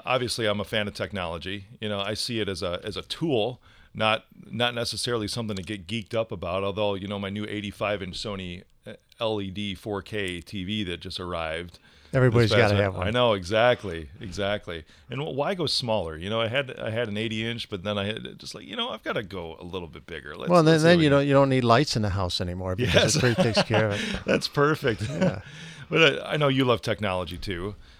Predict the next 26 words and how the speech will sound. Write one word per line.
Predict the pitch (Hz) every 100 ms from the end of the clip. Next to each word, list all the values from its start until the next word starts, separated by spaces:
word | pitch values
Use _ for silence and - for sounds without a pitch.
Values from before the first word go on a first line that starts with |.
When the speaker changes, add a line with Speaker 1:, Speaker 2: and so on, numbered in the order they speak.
| - _
Speaker 1:
And, | 107 107 101
uh, | -
you | - 131
know, | 120
there's | 120 123 131
this, | 127 -
um, | 120 101 98 -
I, | 135 127
I | 127
know |
you're | 131 110
very, | 95 113 135
very | 123 110 101
knowledgeable | 95 90 90 87
on | 82
Bitcoin. | 104 - 101 73 67 _ _ _ - _ -
And | 107 104
there's | - 123 113
a |
lot | 120 127 143 156
of, | 127 104 80 - -
I | 117 139
think, | 131 131 113 98 - _ _ _ -
misconceptions | 117 117 123 101 117 113 - 123
and | 92 90
myths | 92 110 - -